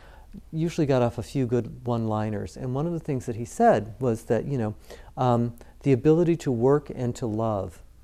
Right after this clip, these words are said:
indicates good mental and emotional health. And so work, to work and to love is also to be in dana. You know, how do I show up for the work that I do in this world?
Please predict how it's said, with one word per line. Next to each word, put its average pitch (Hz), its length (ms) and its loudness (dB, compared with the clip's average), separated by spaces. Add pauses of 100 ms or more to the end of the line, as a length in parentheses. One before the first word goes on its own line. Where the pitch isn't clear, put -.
(260)
indicates 123 560 -2
good 120 320 0
mental 110 400 -4
and 107 100 -6
emotional 104 480 -4
health. 101 400 -6 (1120)
And 127 140 0
so 127 280 4 (220)
work, 156 280 6 (280)
to - 100 -2
work 151 440 2
and 127 160 -6
to 135 80 -6
love 120 400 0
is 113 140 -8
also 123 520 -4 (540)
to 143 120 -4
be 113 320 2
in 110 200 -2
dana. 101 420 -4 (680)
You 131 80 -4
know, 120 80 -2
how 147 240 0
do 156 160 0
I 127 80 0
show 117 320 -2
up 113 240 -2
for 110 500 -2
the 123 80 -4
work 117 340 -6
that 113 120 -2
I 104 80 0
do 113 160 -6
in 107 80 -4
this - 220 -12
world? 104 300 -4